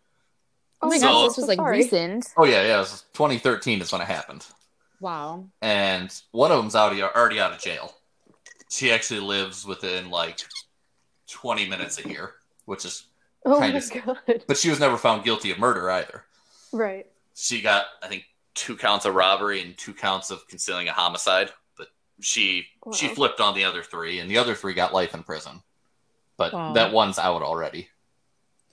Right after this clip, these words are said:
Speaker 1: So you're interviewing her?
Speaker 2: Yeah. Oh, trying to. She's
Speaker 1: Okay.
Speaker 2: not wanting to, and I'm trying to interview
Speaker 3: <laughs>
Speaker 2: all three, oh, all four of 'em, really, but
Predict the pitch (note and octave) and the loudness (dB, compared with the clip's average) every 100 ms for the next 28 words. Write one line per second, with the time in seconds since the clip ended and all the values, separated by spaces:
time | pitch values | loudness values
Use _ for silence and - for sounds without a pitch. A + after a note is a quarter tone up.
0 | _ - - A3 G#3+ G#3+ G#3 F#3 F3+ F3+ | _ -4 2 4 4 2 -2 -6 -6 -8
1 | F3 E3+ G#3+ B3 F#2+ E2+ A2 B2+ G2 - | -12 -12 -8 -2 0 2 6 6 6 2
2 | - _ _ - - _ - A#2 F2 D#2 | -14 _ _ -20 -20 _ 0 2 2 -2
3 | D2 D#2+ _ - - F#2 - - A#3+ C#4+ | -12 -14 _ -14 -10 -8 -8 -4 -2 0
4 | - - F#2+ F2+ F#2+ - - G#2+ G#2 G#2+ | 0 -2 0 2 2 0 -8 -2 0 -2
5 | G#2+ B2+ A#2 G#2+ G2+ F#2+ A2 G#2 G2 - | -6 -4 -2 0 -2 -2 0 0 -4 -8
6 | G2+ F#2+ G2+ G2+ G#2 G2+ G2+ - - _ | -8 -6 -2 0 2 0 -2 -6 -20 _
7 | _ - - C#4 - - _ _ _ - | _ -20 -6 -6 -4 -10 _ _ _ 4
8 | A#2+ - A2+ A2 G2 A2 F#2+ A2 - A#2+ | 4 4 -2 -2 2 2 4 4 4 2
9 | G#2 E2+ E2+ F#2+ F2 E2+ E2+ D#2+ | 4 2 -2 -2 -2 -4 -8 -10